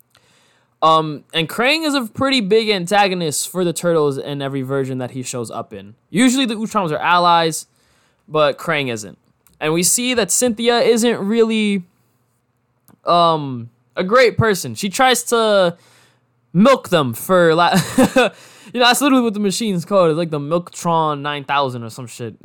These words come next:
It's so, such a funny scene. Splinter was like, "Man, I told y'all they were gonna milk y'all asses." Anyways. But, like, yeah, so we see Cynthia. Um, the cool thing about Cynthia, though,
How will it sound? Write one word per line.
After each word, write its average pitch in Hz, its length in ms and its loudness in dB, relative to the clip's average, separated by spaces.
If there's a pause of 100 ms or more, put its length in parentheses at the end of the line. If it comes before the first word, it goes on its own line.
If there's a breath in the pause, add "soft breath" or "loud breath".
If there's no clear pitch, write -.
(220)
It's - 160 -10
so, - 280 0
such - 280 -8
a 110 60 -16
funny 113 380 -10
scene. 113 440 -16
Splinter 139 380 -6
was 127 160 -6
like, 110 180 -10
"Man, 151 260 -4
I 160 120 0
told 349 460 4
y'all 330 200 6
they 294 80 4
were 277 60 -2
gonna 254 220 0
milk 247 260 2
y'all 220 80 2
asses." 175 480 -2 (680 soft breath)
Anyways. 165 520 -2 (1120 soft breath)
But, 185 240 2
like, 190 320 2
yeah, 208 240 2
so 208 140 -2
we 214 100 2
see 247 220 -2
Cynthia. 220 720 0 (800)
Um, 175 220 2
the 175 100 -2
cool 320 220 0
thing 359 120 -4
about 247 200 2
Cynthia, 175 340 -2
though, 131 280 -2